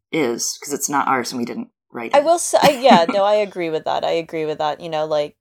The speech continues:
Speaker 2: people have whatever, I guess, statement, artistic statement and vision they want to have. For me, it was that he wasn't le-, willing to lean into that it being uncomfortable, right?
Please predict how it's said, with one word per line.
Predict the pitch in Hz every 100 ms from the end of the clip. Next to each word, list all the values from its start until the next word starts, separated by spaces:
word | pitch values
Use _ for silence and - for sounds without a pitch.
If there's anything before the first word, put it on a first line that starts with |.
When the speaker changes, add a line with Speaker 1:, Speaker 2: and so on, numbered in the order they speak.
| -
Speaker 2:
people | 196 185 180
have | 175 160 160 165
whatever, | 160 156 156 160 151
I | 165
guess, | 165 165
statement, | - 160 165 160 -
artistic | 170 196 180
statement | - 170 - 165
and | 160
vision | 156 151 156
they | 151
want | 151 151
to | 170
have. | 156 151 160 _ _ _ -
For | 220
me, | 226 269
it | 220
was | 254 226
that | 202 190
he | 202
wasn't | 185 190 185
le-, | 180 170 -
willing | 175 175 175
to | 175
lean | 170 160 156
into | 156 175 180 160 -
that | 156 143 -
it | 165
being | - 156 147
uncomfortable, | - 160 - 147 147 - - - -
right? | 160 143 113